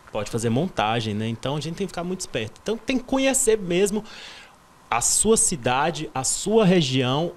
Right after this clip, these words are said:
a sua população e o seu nicho. Tem que bater de acordo com aquele influenciador.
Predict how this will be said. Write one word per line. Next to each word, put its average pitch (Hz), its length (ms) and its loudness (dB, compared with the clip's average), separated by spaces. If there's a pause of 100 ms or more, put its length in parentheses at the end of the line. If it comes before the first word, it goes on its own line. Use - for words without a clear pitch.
(120)
a 131 120 0
sua - 280 2
população 165 640 0
e 170 40 -2
o 170 40 -6
seu 220 220 -2
nicho. 151 340 -4 (100)
Tem 156 140 -4
que 170 100 -6
bater 170 480 0
de 170 120 2
acordo 165 300 2
com - 40 4
aquele 196 220 0
influenciador. 196 640 0